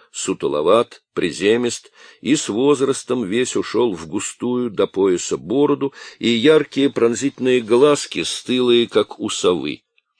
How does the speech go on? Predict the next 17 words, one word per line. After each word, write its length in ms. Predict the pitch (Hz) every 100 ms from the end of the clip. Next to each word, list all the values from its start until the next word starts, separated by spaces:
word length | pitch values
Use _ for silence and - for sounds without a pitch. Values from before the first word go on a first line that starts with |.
| - -
Постепенно 680 | 120 - 135 139 139 127 127
он 160 | 123
спустился 680 | - - 123 - 90 80 82
с 60 | -
крылечка 680 | 123 143 208 - - 220 - _ _
и 160 | - 151
приблизился 880 | - 190 170 107 107 107 120 - 127
к 160 | 101
Губину. — 480 | 76 78 67 69 82 _ _ _ _ _ _ _ _ _ -
Выходит, 840 | 87 95 - 113 131 123 - - _ _ _ -
от 220 | 113 127
Алёшки 420 | 117 107 143 - -
прибыл? — 480 | 190 156 - - - _ _ _ _
спросил 760 | - - - 85 - 90 87 -
за 220 | 82 82
могильным 500 | 85 76 80 80 78
голосом. — 460 | 73 69 - 64